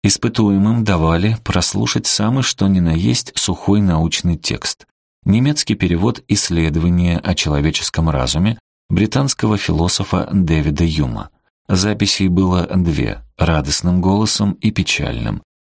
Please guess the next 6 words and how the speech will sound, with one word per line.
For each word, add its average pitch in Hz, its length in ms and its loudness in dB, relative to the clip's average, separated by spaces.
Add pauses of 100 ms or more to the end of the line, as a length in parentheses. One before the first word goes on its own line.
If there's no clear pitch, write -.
(140)
но 98 460 2
эмоциональная 78 880 0
окраска 71 480 -2
была 71 260 0
так - 220 -4
слаба, 95 440 0